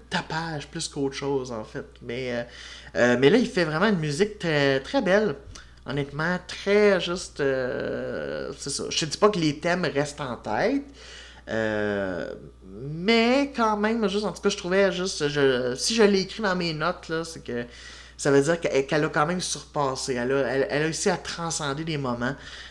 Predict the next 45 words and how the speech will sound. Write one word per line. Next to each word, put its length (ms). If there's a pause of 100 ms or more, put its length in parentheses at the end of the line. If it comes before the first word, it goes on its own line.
(180)
euh, 120
plutôt 300
que 160
juste 200
d'être 160
une 80
affaire 260
de 80
fond, 240
puis 100
tu 60
fais, « 140
Ah 180
oui, 100
c'est 100
vrai, 100
il 20
y 40
avait 100
de 60
la 80
musique », 420 (480)
comme 600
des 120
fois 160
ça 160
arrive 240
dans 160
des 160
films. 340 (460)
Euh, 1120
donc, 480
euh, 240
ouais, 560
euh, 840 (800)
c'est 240
ça, 280
vraiment 420
juste 280
une 340
très 720 (380)
belle 180
lecture. 720
En 140
fait, 460